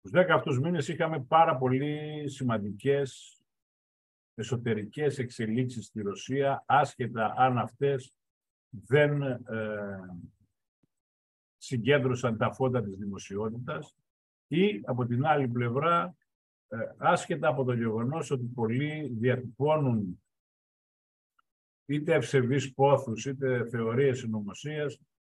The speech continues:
σχετικά με τις διαργασίες που συντελούνται στο εσωτερικό της πολιτικής και στρατιωτικής ηγεσίας της ελίτ. Για να είμαστε ειλικρινείς, πρόκειται για τόσο κλειστά συστήματα,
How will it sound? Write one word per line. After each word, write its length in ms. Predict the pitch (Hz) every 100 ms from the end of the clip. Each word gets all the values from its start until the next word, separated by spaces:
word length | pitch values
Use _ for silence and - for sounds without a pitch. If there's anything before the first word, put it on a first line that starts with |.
| _ _
σχετικά 680 | - 131 107 104 139 143
με 200 | 147 131
τις 240 | 117 113 104
διαργασίες 640 | 123 107 104 - 135 127
που 100 | 131
συντελούνται 600 | 120 107 104 107 127 120
στο 160 | 120 117
εσωτερικό 800 | 117 104 107 95 123 123 120 117 _ _ _ _ _ _ -
της 180 | 110
πολιτικής 540 | - 117 104 98 131 127
και 80 | 123
στρατιωτικής 880 | 123 113 101 104 127 120 - - -
ηγεσίας 520 | 104 101 - 127 110
της 180 | 110 113
ελίτ. 300 | 110 107 - -
Για 140 | 117
να 100 | 117
είμαστε 320 | 170 165 - 139
ειλικρινείς, 760 | 127 123 120 117 117 - - _ _ _ _ _ _ _ -
πρόκειται 420 | 180 160 151 147
για 240 | 127 120
τόσο 320 | 170 170 165
κλειστά 540 | - 135 120 120 143 139
συστήματα, 960 | - 113 - 139 123 117 113 98 92